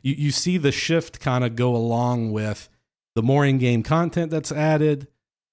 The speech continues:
the more they actually care about keeping malicious actors out of the platform because they're trying to get those legitimate people to stay in the system,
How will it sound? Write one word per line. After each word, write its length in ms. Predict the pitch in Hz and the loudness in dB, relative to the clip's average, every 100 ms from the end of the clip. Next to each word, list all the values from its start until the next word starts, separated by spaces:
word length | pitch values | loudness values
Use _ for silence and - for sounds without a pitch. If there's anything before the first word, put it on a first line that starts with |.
| - | 0
the 80 | |
more 280 | 113 120 127 | 2 4 4
they 160 | 123 120 | 2 2
actually 440 | 117 117 - 113 | 0 -2 -4 -6
care 320 | 98 - 110 110 | -4 -4 -2 -2
about 340 | 101 104 - | -4 -6 -6
keeping 400 | - 101 104 98 | -8 -4 -2 -2
malicious 440 | 95 98 95 98 | -2 -4 -4 -6
actors 460 | 101 98 92 95 87 | -6 -6 -6 -8 -8
out 220 | 98 98 | -8 -8
of 40 | 92 | -8
the 40 | |
platform 680 | 87 101 95 90 90 76 80 _ _ _ - | -10 -10 -10 -10 -16 -16 -20 _ _ _ -8
because 220 | 95 101 | -4 -2
they're 80 | 101 | -4
trying 220 | - 107 | -2 0
to 60 | 104 | 0
get 120 | 101 | -2
those 220 | 104 95 | -4 -4
legitimate 540 | 101 87 104 104 101 98 | -6 -2 -2 -2 -4 -4
people 260 | 113 98 95 | -6 -4 -6
to 120 | 101 | -6
stay 380 | - - 123 123 | -6 -2 0 0
in 260 | 117 117 | 0 -2
the 80 | 117 | -2
system, 560 | - 127 117 143 131 | -2 -4 -2 -2 -2